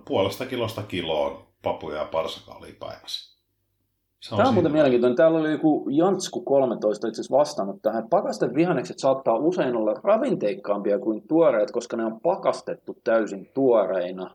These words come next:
Speaker 2: kun taas tuoreet ei välttämättä ole enää kaupassa kovin tuoreita. Ja kun ne kypsyy entisestään, ne alkaa mennä. Niin, no okei, siinä en oo perehtynyt tähän noin paljon, mutta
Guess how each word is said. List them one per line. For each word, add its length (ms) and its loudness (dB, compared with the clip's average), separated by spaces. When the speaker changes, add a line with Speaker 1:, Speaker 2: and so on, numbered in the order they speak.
Speaker 2:
kun 220 -2
taas 400 2
tuoreet 600 2
ei 100 -2
välttämättä 480 -2
ole 100 -4
enää 140 -6
kaupassa 380 0
kovin 280 -4
tuoreita. 640 -2
Ja 80 -10
kun 120 -6
ne 80 -6
kypsyy 360 -2
entisestään, 520 -6
ne 60 -10
alkaa 280 -4
mennä. 180 -8
Niin, 180 0
no 120 4
okei, 180 2
siinä 260 -2
en 420 0
oo 120 2
perehtynyt 600 -2
tähän 260 0
noin 240 2
paljon, 420 2
mutta 240 -4